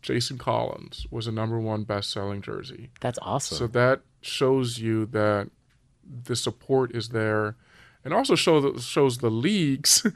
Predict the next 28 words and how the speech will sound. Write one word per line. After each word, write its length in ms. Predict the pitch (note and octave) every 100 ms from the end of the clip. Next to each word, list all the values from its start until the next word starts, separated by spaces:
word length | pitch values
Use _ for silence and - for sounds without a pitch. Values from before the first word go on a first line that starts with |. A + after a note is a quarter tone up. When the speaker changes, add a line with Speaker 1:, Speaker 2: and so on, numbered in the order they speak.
| -
Speaker 1:
<laughs> 240 | - - -
that 240 | C3 A#2+
the 60 | B2
purchasing 500 | - D#3+ C#3 - A#2+
power 480 | - A2 A#2+ - A2+ -
of 180 | - A2+
Speaker 2:
Right. 40 |
Speaker 1:
the 360 | A2+ A2 G#2+ G#2 - - -
L 100 | C3
G 100 | A#2+
B 120 | A#2+ A#2
T 160 | A#2+
Q 140 | - A#2
community 500 | - A2+ G#2+ A2 -
and 180 | A2+ G#2
the 80 |
allies. 640 | G#2 G#2 G#2 - - - - G2+
Speaker 2:
Right. 240 | F2+ F#2 - _ _ C#3+
Speaker 1:
And 180 | B2+
it's 140 | B2 C3
also 260 | C3+ C#3
great 220 | B2+ A#2 A#2+
to 60 |
see 240 | - A#2+ A#2
that 200 | A2+ -
the, 160 | A#2 G#2+
uh, 200 | A#2+ A2+
leagues 760 | A2 A2+ A#2+ A#2+ A2+ C#3+ -